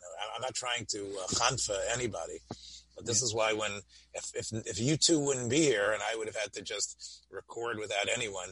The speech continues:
Speaker 1: none of this would go, none of this would have been said at all. And that's part of the great,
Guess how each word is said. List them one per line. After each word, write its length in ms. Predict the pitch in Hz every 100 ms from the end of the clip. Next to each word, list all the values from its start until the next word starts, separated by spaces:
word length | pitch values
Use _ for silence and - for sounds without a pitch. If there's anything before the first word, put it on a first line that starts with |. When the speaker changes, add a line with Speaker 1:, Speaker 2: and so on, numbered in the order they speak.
| 90
Speaker 1:
none 220 | 120 135
of 100 | 117
this 200 | 104 -
would 100 | 104 98
go, 60 | 92 -
none 180 | 110 123
of 80 | 110
this 200 | 104 -
would 120 | 95
have 160 | 90 87
been 160 | 87
said 300 | 87 - 87 87
at 60 |
all. 260 | 90 82 76
And 60 | -
that's 480 | 87 - - - - _
part 160 | - 107
of 60 | 98
the 60 |
great, 320 | 92 110 101